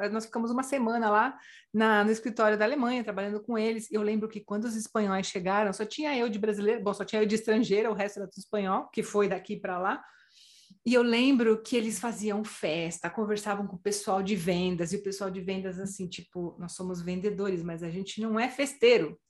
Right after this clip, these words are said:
Então, eles ficaram, tipo, uma hora tentando conectar de um jeito espanhol com os alemães. Os alemães ficaram bravíssimos. E aí os espanhóis falaram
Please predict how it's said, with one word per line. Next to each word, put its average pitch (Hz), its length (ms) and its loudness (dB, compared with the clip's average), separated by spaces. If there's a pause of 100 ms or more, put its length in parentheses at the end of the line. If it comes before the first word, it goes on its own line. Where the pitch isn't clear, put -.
(580)
Então, 277 680 2 (520)
eles 320 260 2
ficaram, 339 320 2
tipo, 302 240 -2
uma 359 420 2
hora 269 420 6
tentando 269 960 0
conectar 277 880 0
de 214 120 -2
um 359 120 2
jeito 196 340 -2
espanhol 294 640 0 (360)
com 339 320 0
os 320 120 2
alemães. 302 520 2
Os 220 120 -4
alemães 247 380 -2
ficaram 254 440 -4
bravíssimos. 196 1200 -4 (240)
E 220 60 4
aí 247 220 6
os 277 100 2
espanhóis 285 480 2
falaram 233 360 2